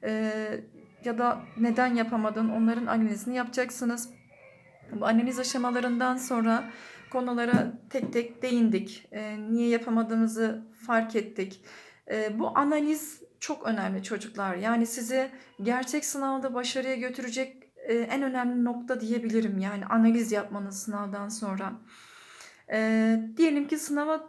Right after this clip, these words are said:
sınavımız düşük geldi, bir hafta kaldı, "Ben hala yapamıyorum." tarzında moral, motivasyon kesinlikle bozmuyorsunuz. Bu moral, motivasyon illaki, e, düşmesi olacaktır.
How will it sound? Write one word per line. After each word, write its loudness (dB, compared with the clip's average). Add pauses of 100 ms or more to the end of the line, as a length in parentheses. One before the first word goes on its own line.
(140)
sınavımız -2
düşük -6
geldi, 0
bir -4
hafta -4
kaldı, -2
"Ben -2
hala -4
yapamıyorum." -4
tarzında -4
moral, 0
motivasyon -4
kesinlikle -4
bozmuyorsunuz. 0 (420)
Bu -4
moral, 6
motivasyon -4
illaki, -2
e, -2 (1000)
düşmesi -4
olacaktır. -4